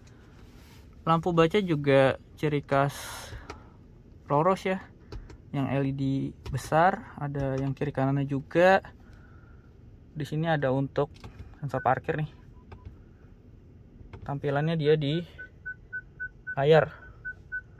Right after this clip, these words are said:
termasuk kamera kiri kanan belakang. Di sini juga ada untuk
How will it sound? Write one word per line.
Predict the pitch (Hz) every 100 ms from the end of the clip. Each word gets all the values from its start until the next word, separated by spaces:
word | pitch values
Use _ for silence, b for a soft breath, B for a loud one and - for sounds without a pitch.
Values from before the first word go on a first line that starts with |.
| 784 - - 784 - 784
termasuk | - 139 - 160 - -
kamera | 143 135 131 139 151
kiri | - 135 127
kanan | 131 127
belakang. | 127 - 143 139 B B B - - - - - - - - - - - - - - - - - - -
Di | 147
sini | - 160
juga | 156 143 113
ada | 135 139
untuk | 135 135 139